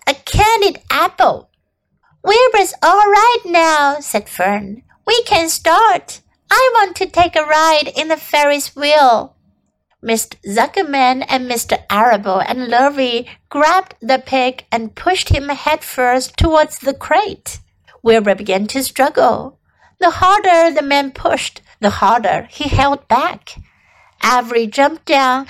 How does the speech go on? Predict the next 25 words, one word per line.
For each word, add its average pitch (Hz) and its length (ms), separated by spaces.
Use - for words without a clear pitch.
and 302 200
joined 330 360
the 285 220
man. 277 360
Wilbur 339 320
kicked - 460
and 208 220
thrashed - 600
and 311 240
grunted. 240 640
"Nothing 320 540
wrong 208 300
with 196 180
this 196 200
pig," - 520
said - 280
Mister 147 320
Zuckerman 160 640
cheerfully, - 680
pressing 427 420
his 285 200
knee 262 320
against 226 460
Wilbur's 208 440
behind. 202 720